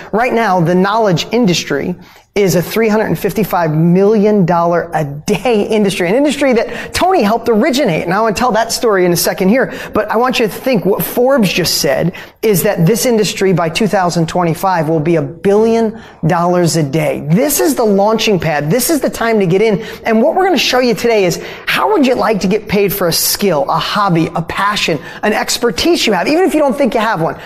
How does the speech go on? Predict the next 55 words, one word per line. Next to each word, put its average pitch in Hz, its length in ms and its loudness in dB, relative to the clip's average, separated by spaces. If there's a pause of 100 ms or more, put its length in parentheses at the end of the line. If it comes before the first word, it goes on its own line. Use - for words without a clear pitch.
(220)
Wouldn't 294 200 0
that 254 180 -2
be 233 100 2
amazing 202 640 4
to 208 180 0 (200)
help 190 300 -2
somebody, 180 480 0
impact 214 340 0
their 190 100 0
lives, 165 260 0
and 156 80 0
get 170 140 -2
paid? 220 340 -2 (200)
But - 260 -2
I 196 120 -2
know 208 160 2
this 190 220 0
sounds 185 300 0
crazy, 185 380 0
but 175 220 -2
before 240 640 0
we're 277 180 2
done 254 300 0
today, 170 260 0
you're 226 120 2
gonna 262 160 2
realize 202 440 2
if 196 120 0
you 240 100 2
don't 254 260 2
have 208 160 0
a 180 40 0
skill, 170 240 0
you 196 120 0
just 262 220 0
got 247 140 0
out 247 120 2
of 208 80 -2
college, 214 380 -2 (220)
you 226 80 0
feel 285 180 2
like 269 160 2
you 269 80 2
didn't 254 280 4
do 269 260 2
anything 277 600 0
that 240 140 -2
would 220 180 2
be 233 140 2
impactful, 240 880 0
all 269 260 2
of 262 60 2
that's 233 240 -2
gonna 196 200 0
change 170 640 0